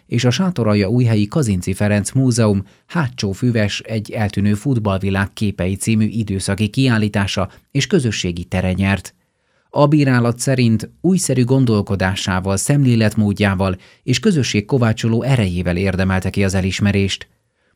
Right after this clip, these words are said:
A négy millió forint bekerülési költség feletti kategóriában rendhagyó módon három elismerést osztottak ki idén.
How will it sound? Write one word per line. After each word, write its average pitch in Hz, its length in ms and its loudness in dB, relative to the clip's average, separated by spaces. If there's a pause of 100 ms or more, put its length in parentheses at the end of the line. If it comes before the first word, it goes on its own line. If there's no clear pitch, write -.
(140)
A 143 200 4
négy 143 200 2
millió 131 240 2
forint 127 320 0
bekerülési 117 600 0
költség 120 380 0
feletti 117 480 -2
kategóriában 101 1000 0
rendhagyó 131 560 2
módon 98 460 0 (220)
három 110 360 0
elismerést 90 640 -2
osztottak 90 460 -4
ki 95 140 -4
idén. 98 340 0